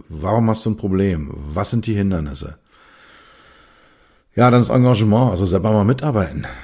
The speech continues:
Mal schauen, hey, wie ist es denn eigentlich, wenn ich da jetzt mit einem,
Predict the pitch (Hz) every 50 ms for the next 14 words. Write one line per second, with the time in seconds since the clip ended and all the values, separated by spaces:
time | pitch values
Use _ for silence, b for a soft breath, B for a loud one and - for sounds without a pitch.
0 | B B - 101 104 - - 123 143 175 127 90 80 139 - - 113 - - -
1 | - - - - 95 - 78 76 - 78 80 76 - 78 73 - - - - 82
2 | 85 76 80 73 - - 80 76 76 73 76 - - - 87 85 80 - - -
3 | 82 78 80 76 71 67 64